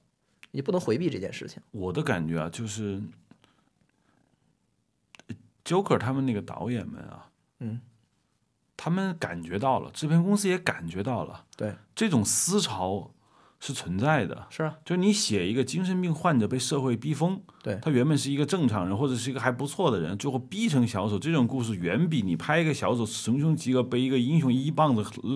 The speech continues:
Speaker 2: 打死要好看得多得多。
Speaker 1: 对，因为大家可以代入，可以共情嘛。
Speaker 2: 啊，这就很兴奋。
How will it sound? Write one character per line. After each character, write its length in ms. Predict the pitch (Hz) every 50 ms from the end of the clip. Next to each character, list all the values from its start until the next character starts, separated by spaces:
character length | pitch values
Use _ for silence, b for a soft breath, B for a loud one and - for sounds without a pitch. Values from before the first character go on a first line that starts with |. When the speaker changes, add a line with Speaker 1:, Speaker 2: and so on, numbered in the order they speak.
| 123 -
Speaker 2:
打 280 | - - 95 110 143 165
死 180 | 165 - 85
要 100 | 82 120
好 160 | 127 110 107
看 200 | 87 - - 131
得 80 | 120 110
多 200 | 101 139 160 165
得 80 | 143 120
多。 240 | 104 135 156 165 170
Speaker 1:
对， 200 | 160 117 104 -
因 100 | 147 151
为 40 | 160
大 80 | 160 165
家 140 | 165 165
可 100 | 160 -
以 80 | 156 147
代 140 | 143 151 147
入， 100 | 147 135
可 80 | -
以 20 | 135
共 140 | 135 147 135
情 180 | - - 104
嘛。 120 | 98 107 117
Speaker 2:
啊， 100 | - 247
这 140 | 247 - 165
就 100 | - 240
很 200 | 220 - 240 220
兴 320 | - - 208 233 269 320
奋。 200 | 285 349 311 -